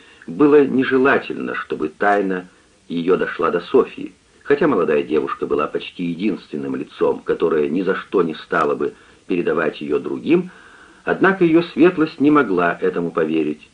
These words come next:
Воспламенившись непримиримой ненавистью к Софье, она воображала, что подобное же чувство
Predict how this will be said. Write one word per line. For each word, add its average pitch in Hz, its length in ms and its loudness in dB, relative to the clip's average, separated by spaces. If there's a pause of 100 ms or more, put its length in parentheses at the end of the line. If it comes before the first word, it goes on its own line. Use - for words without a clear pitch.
(240)
Воспламенившись 110 1000 2
непримиримой 104 680 0
ненавистью 87 680 -2
к - 100 -18
Софье, 143 520 2 (260)
она 80 200 -2
воображала, 80 600 0
что 80 200 -4
подобное 78 580 0
же 71 140 -6
чувство 80 640 -4